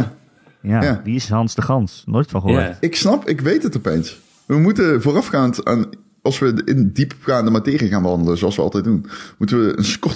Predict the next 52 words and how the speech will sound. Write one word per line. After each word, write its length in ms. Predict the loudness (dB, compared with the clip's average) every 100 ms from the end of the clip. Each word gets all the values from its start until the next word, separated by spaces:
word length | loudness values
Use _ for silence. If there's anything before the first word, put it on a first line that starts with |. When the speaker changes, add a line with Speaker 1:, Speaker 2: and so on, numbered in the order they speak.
| 4
Speaker 2:
Ja. 80 |
Speaker 3:
samenvatting 400 | 4 4 0 -4
geven 240 | -2 -2 -2
van 160 | 0
de 200 | 2 0 -4 -6
inhoud 320 | -2 0 0
van 100 | 0
de 60 | -2
podcast. 440 | -2 -8 -12 -12 _ -20 -20 -12
Speaker 2:
Previously 680 | 0 2 4 2 2 0 2
on 160 | 2 2
the 80 | 2 0
Gamer 180 | 0
punt 200 | 0 0
N 120 | 2 2
L 60 |
podcast. 800 | 2 -2 -2 0 0 -2 -8 -14 -10 -2
Speaker 3:
Hij 220 | 2 2
maakt 260 | 2 -2 0
veel 200 | 0 2
woordgrappen. 680 | 2 2 0 -2 -2 -4 -2
Hij 240 | -2 0
komt 120 | 4
Speaker 2:
Ron. 140 | 4 4
Speaker 3:
uit 120 | 2
Brabant. 640 | 0 0 0 -2 -4 -10 -6
Daar 140 | 0
Speaker 2:
Ron 100 | 2
Speaker 3:
gaan. 100 | 4
Speaker 2:
heeft 160 | 2 0
een 100 | 0
kater. 520 | 0 0 0 -4 -4 -6 -8 -4 -6 -6
Speaker 3:
<laughs> 640 | -8 -10 -10 -10 -6 -6 -4
Hij 200 | -2 0
heeft 200 | 0 0
een 60 |
kater 320 | 0 -2 -2
en 100 | -4
komt 200 | -2 0
uit 100 | 0
Brabant. 560 | 0 0 0 -2 -4 -8
Speaker 1:
Dat 140 | -4 -2
zijn 160 | 0 0
wel 160 | 2
jullie 200 | 2 2
Speaker 3:
Hij 100 | 2
is 60 | 2
net 100 | 4
Speaker 1:
persoonlijkheden, 400 | 4 4 4 4
Speaker 3:
getrouwd. 400 | 4 2 2 0
Speaker 1:
inderdaad, 240 | 0 -2
hè? 80 | -4